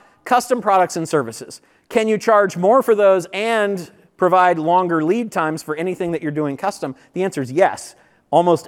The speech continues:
everybody has proved it in the current market, right? So rather than that, people that are price sensitive will then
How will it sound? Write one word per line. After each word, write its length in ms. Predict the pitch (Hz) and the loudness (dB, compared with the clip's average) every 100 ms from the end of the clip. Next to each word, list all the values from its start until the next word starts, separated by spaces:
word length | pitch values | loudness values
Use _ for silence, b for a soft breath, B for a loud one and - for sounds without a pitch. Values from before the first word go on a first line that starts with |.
| 160 | 0
everybody 520 | 170 165 151 143 135 | 2 2 2 2 2
has 120 | 127 | -4
proved 260 | - 147 127 | -4 -4 -4
it 120 | 117 | -6
in 80 | 117 | -8
the 40 | |
current 300 | - 123 113 | -10 -10 -6
market, 300 | 139 143 - _ _ _ _ | -6 -6 -12 _ _ _ _
right? 260 | 123 123 139 b b | -6 -6 -6 b b
So 400 | - 170 156 147 _ _ _ - | 0 2 4 0 _ _ _ -4
rather 500 | 151 190 220 208 180 | 0 2 4 4 4
than 280 | 165 160 147 | 4 2 2
that, 680 | 202 240 170 160 - _ | 2 4 2 -2 -10 _
people 240 | 202 190 180 | -6 -2 2
that 120 | 160 | 2
are 60 | |
price 280 | 143 214 262 | 2 0 0
sensitive 380 | - 160 151 151 | -2 -4 -2 -2
will 140 | 151 | -2
then 460 | 139 156 160 160 151 | 2 2 2 -2 -8